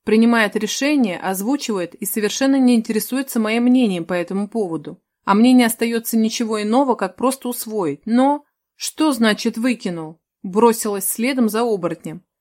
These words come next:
«Мне это платье твоя мама вообще-то дала», возмутилась. «И что?» Всё так же невозмутимо пожал плечами Владимир.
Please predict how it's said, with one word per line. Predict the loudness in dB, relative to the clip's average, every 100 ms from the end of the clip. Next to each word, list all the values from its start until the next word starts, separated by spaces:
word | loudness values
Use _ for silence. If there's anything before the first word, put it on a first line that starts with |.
| _
«Мне | 2 4 6
это | 2
платье | 0 2 2 0
твоя | -4 -2 0
мама | 2 4 4
вообще-то | 2 -2 -6 -6 -4
дала», | -4 -2 -2 -4 -12 _ -10
возмутилась. | -6 -4 -4 -4 -6 -6 -8 -14 _ _ _
«И | -2
что?» | -2 -4 -4 -2 -4 -8 _ _
Всё | -4 -2
так | 0 0
же | 0
невозмутимо | -2 0 0 0 2 2 2
пожал | 0 -2 -4
плечами | -6 -4 -2 0
Владимир. | 0 -2 -2 -4 -6 -10